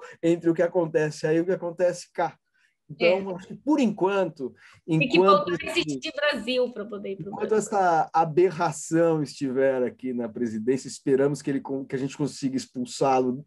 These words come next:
Speaker 1: antes <laughs> de dois mil e vinte e dois, mas de dois mil e vinte e dois não passa. Enquanto isso, fica aí em Portugal, <laughs> contemplando o incêndio à distância, né? Fazer o quê?
Speaker 2: Sim, é isso, é isso.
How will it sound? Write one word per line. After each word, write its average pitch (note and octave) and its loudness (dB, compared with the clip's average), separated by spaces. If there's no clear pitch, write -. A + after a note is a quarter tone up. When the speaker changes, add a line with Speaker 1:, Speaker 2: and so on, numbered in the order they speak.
Speaker 1:
antes G3+ 2
<laughs> - -10
de F3+ 0
dois D#3 0
mil D3+ 0
e D3 2
vinte C#3+ 0
e B2+ -4
dois, C#3 2
mas D#3 0
de D#3 4
dois C3+ 2
mil C3+ 0
e C3 0
vinte B2+ -4
e B2 -12
dois A#2+ -2
não B2 -6
passa. C#3 -2
Enquanto C#4+ -4
isso, G#3+ 2
fica A#3+ -2
aí - 4
em G3 0
Portugal, F3+ 0
<laughs> - -20
contemplando F#3+ 2
o F3+ 0
incêndio F3+ 0
à - 4
distância, F#3 -2
né? D#3+ -4
Fazer D3+ -2
o C#3+ -2
quê? A2+ -4
Speaker 2:
Sim, B3 -10
é A3 -6
isso, - -16
é G3+ -10
isso. G3+ -14